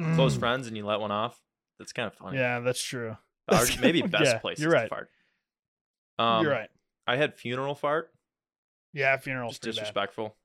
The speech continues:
Speaker 2: Yeah.
Speaker 1: Um, and then another one, this is gonna be on my list, but I, I chose otherwise. The space station stinker.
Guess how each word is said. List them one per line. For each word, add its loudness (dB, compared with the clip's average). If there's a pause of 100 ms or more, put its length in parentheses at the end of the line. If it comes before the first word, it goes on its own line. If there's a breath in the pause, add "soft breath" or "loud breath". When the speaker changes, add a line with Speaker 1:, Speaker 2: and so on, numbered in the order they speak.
(640 soft breath)
Speaker 2:
Yeah. 0
Speaker 1:
Um, -10 (400)
and -2
then 0 (200)
another 2
one, 2
this -2
is -14
gonna -8
be -6
on -6
my -6
list, -8
but -6 (500)
I, -2 (1000)
I -6
chose -6
otherwise. -2 (840)
The -8
space 0
station -2
stinker. -4